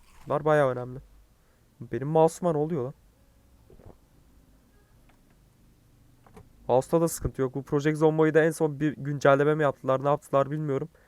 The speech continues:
Ondan beridir mouse'umun hayatı kaydı. At şunu abicim. Şu şekeri de yiyebiliyoruz. Değiştirip duruyorlar her güncelleme. Turşu.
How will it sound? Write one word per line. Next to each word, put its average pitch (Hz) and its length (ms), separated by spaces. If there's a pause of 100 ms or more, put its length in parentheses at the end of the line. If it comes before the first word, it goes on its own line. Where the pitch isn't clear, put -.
(400)
Ondan 143 320
beridir 151 260
mouse'umun 143 540 (320)
hayatı 131 380
kaydı. 123 340 (1160)
At 139 180
şunu 135 200
abicim. 123 380 (800)
Şu - 140
şekeri 135 420
de 139 60
yiyebiliyoruz. 127 640 (1200)
Değiştirip 123 440
duruyorlar 131 360
her 120 100
güncelleme. 123 600 (2500)
Turşu. 135 480